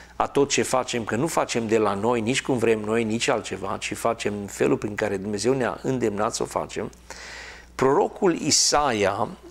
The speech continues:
să știți că cartea Isaia are șaizeci și șase de cărți și este ca o mică Biblie, că Biblia are ea șaizeci și șase de cărți, asta, Isaia are șaizeci și șase de capitole.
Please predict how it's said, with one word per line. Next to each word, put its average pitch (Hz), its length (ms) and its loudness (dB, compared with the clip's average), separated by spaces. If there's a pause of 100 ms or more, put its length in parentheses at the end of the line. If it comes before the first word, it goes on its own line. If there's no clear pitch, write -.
(200)
să 131 160 4
știți 170 300 4
că 131 160 4 (120)
cartea 147 360 2
Isaia 123 540 2
are 107 380 2 (420)
șaizeci 143 400 2
și - 60 4
șase 135 320 2
de 113 140 0
cărți 135 300 4
și - 80 2
este 113 220 2
ca 143 160 2
o 143 120 0
mică 123 440 2
Biblie, 107 580 2
că - 120 -2
Biblia 107 460 2
are 107 200 2
ea 110 520 2
șaizeci 104 380 0
și - 60 -2
șase 101 320 0
de 98 120 -6
cărți, 104 380 2
asta, 95 260 -4
Isaia 101 400 2
are 101 100 -2
șaizeci - 260 0
și 117 40 2
șase 101 160 0
de 101 100 -2
capitole. 98 560 0